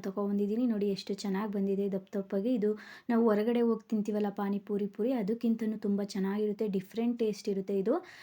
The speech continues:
ತುಂಬ ಚೆನ್ನಾಗಿರುತ್ತೆ. ಒಂದು ಸಾರಿ ನೀವೂ ಮಾಡಿ ನೋಡಿ, ತೊಗೊಬಂದು ಸ್-, ಆ, ತುಂಬ ಟೇಸ್ಟಿಯಾಗಿರುತ್ತೆ ಇದು. ನೋಡಿ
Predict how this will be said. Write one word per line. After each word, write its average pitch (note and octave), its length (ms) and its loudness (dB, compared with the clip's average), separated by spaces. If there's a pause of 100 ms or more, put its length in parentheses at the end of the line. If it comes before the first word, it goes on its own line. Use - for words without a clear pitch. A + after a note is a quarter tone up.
(220)
ತುಂಬ A#3+ 120 8 (140)
ಚೆನ್ನಾಗಿರುತ್ತೆ. A#3 540 2 (120)
ಒಂದು G3 180 0
ಸಾರಿ G3 280 2
ನೀವೂ A3 220 0 (220)
ಮಾಡಿ G3 260 0
ನೋಡಿ, G3+ 240 0 (100)
ತೊಗೊಬಂದು G3+ 480 0 (140)
ಸ್-, - 400 -12
ಆ, G3+ 40 2 (1000)
ತುಂಬ A#3+ 260 2 (240)
ಟೇಸ್ಟಿಯಾಗಿರುತ್ತೆ G#3 1000 0
ಇದು. G#3+ 140 0 (1700)
ನೋಡಿ A3+ 200 6